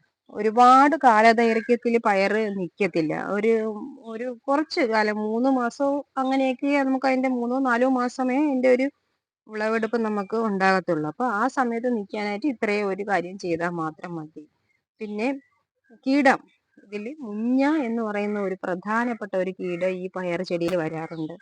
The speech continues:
എല്ലാ കർഷകരും പറയുന്നത് ഇത് ഒരു കുഞ്ഞു കുഞ്ഞു പറ്റി പറ്റി പറ്റി പിടിച്ചിരിക്കുക, നമ്മൾ തൊടുമ്പോ അപ്പോഴേ അതങ്ങ് ചത്തുപോകും. പക്ഷെ അത് വളരെ, ആ, അപകടകാരിയായ ഒരു കീടമാണ്. അപ്പൊ അതിനെ തുരത്താൻ വേണ്ടി നമ്മൾ ചെയ്യാനുള്ള ലളിതമായ ഒരു കാര്യം മറ്റ്,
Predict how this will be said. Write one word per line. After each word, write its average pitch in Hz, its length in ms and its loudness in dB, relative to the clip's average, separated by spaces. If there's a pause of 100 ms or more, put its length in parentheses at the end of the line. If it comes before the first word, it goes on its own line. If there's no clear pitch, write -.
(420)
എല്ലാ 214 320 0
കർഷകരും 226 520 -2
പറയുന്നത് 208 360 -4
ഇത് 202 240 -6
ഒരു 202 100 -6
കുഞ്ഞു 220 260 -6
കുഞ്ഞു 220 260 -4
പറ്റി 214 260 -4
പറ്റി 214 200 -4
പറ്റി 208 220 -4
പിടിച്ചിരിക്കുക, 185 600 -4
നമ്മൾ 185 240 -4 (220)
തൊടുമ്പോ 190 340 0
അപ്പോഴേ 202 260 -4
അതങ്ങ് 220 260 0
ചത്തുപോകും. 240 520 0 (540)
പക്ഷെ 208 180 -16
അത് 214 160 -8
വളരെ, 202 420 -4 (220)
ആ, 202 80 -14 (240)
അപകടകാരിയായ 208 760 2
ഒരു 175 80 -2
കീടമാണ്. 160 580 -10
അപ്പൊ 156 180 -12
അതിനെ 175 280 -14
തുരത്താൻ 175 560 -4
വേണ്ടി 226 220 -4
നമ്മൾ 196 320 -8
ചെയ്യാനുള്ള 196 480 -6
ലളിതമായ 196 640 -2
ഒരു 196 140 -2
കാര്യം 190 280 -2
മറ്റ്, 170 200 -8